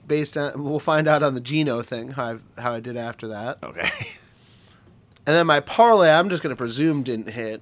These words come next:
Speaker 1: but, uh, 'cause I had a parlay that was a
Speaker 2: You had Colts
Speaker 1: plus ten thirty.
Speaker 2: money line, which that,
Speaker 1: Oh,
Speaker 2: I
Speaker 1: yeah,
Speaker 2: know
Speaker 1: that
Speaker 2: that
Speaker 1: already, yeah,
Speaker 2: dumps
Speaker 1: that
Speaker 2: you
Speaker 1: already takes you out of there.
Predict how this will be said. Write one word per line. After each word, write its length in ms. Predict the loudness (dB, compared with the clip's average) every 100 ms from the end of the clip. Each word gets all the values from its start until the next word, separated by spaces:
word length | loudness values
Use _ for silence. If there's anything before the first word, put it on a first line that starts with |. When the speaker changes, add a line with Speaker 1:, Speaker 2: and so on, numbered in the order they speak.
| -8
Speaker 1:
but, 240 | -6 -6
uh, 160 | -6 -8 -10 -14
'cause 100 | -4
I 60 | -2
had 100 | 0
a 60 |
parlay 400 | 0 0 2 2
that 120 | 0
was 120 | -4 -8
a 80 | 0
Speaker 2:
You 60 | 4
had 220 | 4 4
Colts 0 |
Speaker 1:
plus 340 | 2 4 4
ten 100 | 6
thirty. 20 | 4
Speaker 2:
money 180 | 6 4
line, 400 | 2 2 0 -2
which 320 | -4 -4 0
that, 240 | 2 2 4
Speaker 1:
Oh, 60 |
Speaker 2:
I 140 | 6 6
Speaker 1:
yeah, 80 |
Speaker 2:
know 40 | 6
Speaker 1:
that 120 | 6 6
Speaker 2:
that 160 | 6 6
Speaker 1:
already, 180 | 4
yeah, 80 | 4
Speaker 2:
dumps 80 | 4
Speaker 1:
that 120 | 4
Speaker 2:
you 40 | 6
Speaker 1:
already 160 | 4 2
takes 280 | 0 0 2
you 60 |
out 140 | 2 4
of 60 |
there. 80 | 2